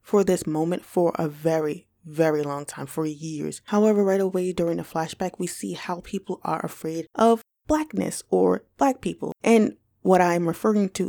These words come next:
is when the wife of Pellegrini locked her doors as soon as she saw a black man offer to help her. And even though he was offering to help her, she was still, like,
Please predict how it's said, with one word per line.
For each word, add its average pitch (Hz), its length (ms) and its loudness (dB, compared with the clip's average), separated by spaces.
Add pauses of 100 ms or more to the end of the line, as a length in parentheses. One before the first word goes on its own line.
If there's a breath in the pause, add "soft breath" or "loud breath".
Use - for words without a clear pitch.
is 170 140 -6
when 165 320 -2
the 156 160 -2
wife 160 560 -4
of 180 300 0
Pellegrini 160 640 0
locked 156 340 -2
her - 80 -4
doors 156 380 -4
as 160 80 -10
soon 165 160 -2
as 151 80 0
she - 100 -8
saw 147 300 -6
a 143 40 -6
black 147 300 -6
man 147 320 -6
offer 147 380 -4
to 190 180 -4
help 294 280 -2
her. 151 120 -4 (240)
And 214 120 6
even 196 160 6
though 185 80 4
he 180 140 -2
was 160 160 -6
offering 156 360 2
to 147 100 -10
help 160 260 -6
her, - 140 -10
she - 180 -8
was 151 140 -8
still, 143 320 -6
like, 147 320 -10